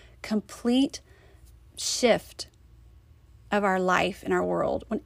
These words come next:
everything has been turned upside down. It really is important for us to stop and just think about this. Because everything that we thought we controlled is literally not in our control.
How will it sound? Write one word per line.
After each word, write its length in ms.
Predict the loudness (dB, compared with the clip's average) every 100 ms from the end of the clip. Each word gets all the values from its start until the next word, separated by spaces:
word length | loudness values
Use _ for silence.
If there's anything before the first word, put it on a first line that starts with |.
| 0
everything 380 | 2 2 -2 -2
has 160 | -2
been 200 | -4 -4
turned 320 | -4 -4 -2
upside 380 | -4 -4 -4 -4
down. 340 | -6 -8 -8 -10 -16 -20 -4
It 160 | -2 -2
really 640 | -4 -2 0 0 0 -2 -6 -16 -20 -20 -20 -20 -20 -20 -20 -8 -4
is 140 | -2
important 480 | -2 -2 0 0 -2
for 120 | -4
us 160 | -4 -4
to 100 | -6
stop 560 | -6 -4 -2 -2 -4 -14 -20 -20 -20 -8
and 180 | -2 -2
just 300 | -2 -4 -6 -10
think 180 | -8 -8
about 280 | -10 -14 -14
this. 440 | -16 -14 -18 -18 -20 -20 -20 -20 -20 -20 -20 -20 -20 -20 -20 -20 -20 -20 -20 -6
Because 220 | 2 4
everything 400 | 4 4 4 4
that 100 | 6
we 120 | 4
thought 220 | 4 4 4
we 80 |
controlled 600 | 0 -4 -2 0 2 0 -4 -16 -20 -8
is 160 | -4 -2
literally 420 | 0 0 2 0
not 200 | 0 0
in 100 | -2
our 80 | -4
control. 520 | -6 -8 -8 -10 -10